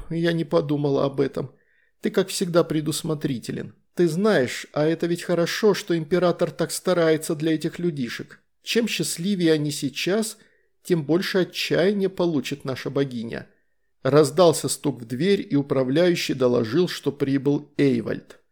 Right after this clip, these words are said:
Он подобострастно просочился в дверь и замер, не подходя слишком близко и стараясь не коситься на Рами.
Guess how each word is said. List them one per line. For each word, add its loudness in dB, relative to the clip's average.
Он 2
подобострастно 4
просочился -2
в -4
дверь -2
и -4
замер, 2
не -4
подходя 0
слишком -6
близко -2
и 2
стараясь 0
не -6
коситься -2
на -2
Рами. -2